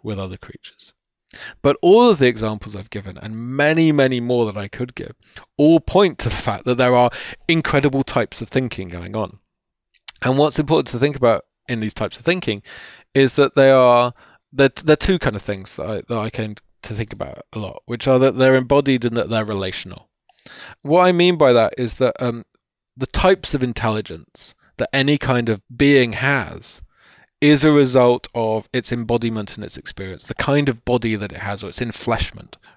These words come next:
right? The, the classic example of this is, um, is kind of tool use tests. There was a, a famous example of the, um, gibbons,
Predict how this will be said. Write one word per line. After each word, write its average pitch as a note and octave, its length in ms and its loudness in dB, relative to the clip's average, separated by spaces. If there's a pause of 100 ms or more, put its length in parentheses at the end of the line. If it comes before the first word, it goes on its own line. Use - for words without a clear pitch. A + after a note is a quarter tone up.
right? A2+ 220 -8 (320)
The, - 80 0 (100)
the C3+ 100 -2
classic - 420 0
example A#2 420 0
of G#2+ 80 -2
this A2+ 300 -2
is, G#2+ 280 -8
um, G#2 360 -10 (360)
is A#2 160 -4
kind A#2+ 160 -4
of - 120 -6
tool C#3 320 4
use A2+ 260 -4
tests. - 640 -10 (460)
There A#2+ 100 -2
was A#2+ 140 0
a, A#2 340 4 (160)
a A#2+ 60 -10
famous B2+ 380 0
example A#2 500 -2
of G#2 180 -4
the, A2 300 -4
um, A2 400 -8 (600)
gibbons, A#2 540 -2